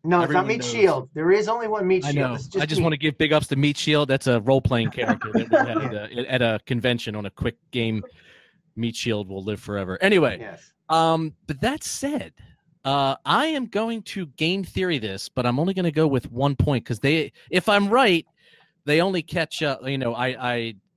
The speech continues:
Speaker 2: I still get a point, and if I'm wrong, well, they've caught up, but I'm, you know, I don't lose as much. So I'm gonna go with, uh, it is a, what do you guys went wrestling, right? So
Speaker 1: Yeah.
Speaker 2: I'm gonna go with, uh, comic book one point.
Speaker 1: Comic book one point.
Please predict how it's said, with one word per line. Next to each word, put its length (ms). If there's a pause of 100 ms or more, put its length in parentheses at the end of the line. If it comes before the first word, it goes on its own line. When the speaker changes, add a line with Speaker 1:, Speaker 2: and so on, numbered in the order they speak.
(400)
Speaker 2:
I 80
still 240
get 160
a 40
point, 340
and 100
if 100
I'm 160
wrong, 280
well, 140
they've 200
caught 300
up, 180
but 120
I'm, 300
you 120
know, 180
I 60
don't 160
lose 240
as 120
much. 220
So 120
I'm 100
gonna 180
go 220
with, 280
uh, 380
it 140
is 200
a, 400 (880)
what 100
do 60
you 120
guys 240
went 140
wrestling, 480
right? 260 (360)
So 160
Speaker 1:
Yeah. 60
Speaker 2:
I'm 60
gonna 160
go 180
with, 240
uh, 300
comic 280 (120)
book 180 (140)
one 380
point. 340 (400)
Speaker 1:
Comic 440
book 340
one 380 (200)
point. 360